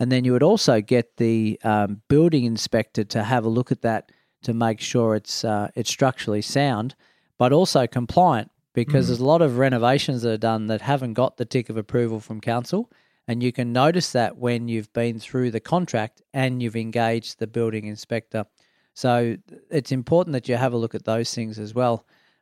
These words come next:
Speaker 1: Um, the, the other thing I would mention in that is how accessible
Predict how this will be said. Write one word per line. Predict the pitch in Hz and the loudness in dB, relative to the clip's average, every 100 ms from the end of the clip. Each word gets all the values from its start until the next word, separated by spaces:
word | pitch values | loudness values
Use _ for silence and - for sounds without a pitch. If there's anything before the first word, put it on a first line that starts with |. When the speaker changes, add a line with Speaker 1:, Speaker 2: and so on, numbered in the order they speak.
| - | -8
Speaker 1:
Um, | 123 120 120 - | -2 -2 -2 -4
the, | 139 | -4
the | - 143 | -2 2
other | 151 196 | 2 2
thing | 208 185 143 | -2 -2 0
I | 123 | 2
would | 120 113 | 2 0
mention | 120 131 - 131 110 101 _ _ _ | -2 -2 -2 -4 -4 -8 _ _ _
in | 143 143 | -2 0
that | 135 117 110 | 2 0 -2
is | 143 123 117 - - _ _ _ _ _ _ _ _ _ _ _ _ | -2 -2 -2 -6 -12 _ _ _ _ _ _ _ _ _ _ _ _
how | - 139 170 202 | -4 4 6 4
accessible | 165 - - 143 - 139 131 123 113 | 2 0 2 2 2 0 2 0 -2